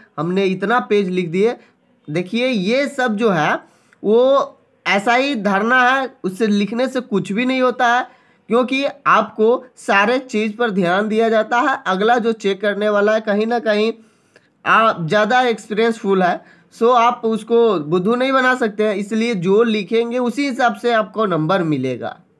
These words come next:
क्लियर? तो चौथाई को आपको छोड़ करके अच्छे से लिखना। आप कैसे कैसे लिखना है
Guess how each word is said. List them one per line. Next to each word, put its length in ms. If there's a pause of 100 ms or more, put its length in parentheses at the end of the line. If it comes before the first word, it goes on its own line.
(140)
क्लियर? 360 (440)
तो 120
चौथाई 540
को 180 (480)
आपको 560 (300)
छोड़ 280
करके 400
अच्छे 540
से 220
लिखना। 380
आप 280
कैसे 320
कैसे 320
लिखना 360
है 300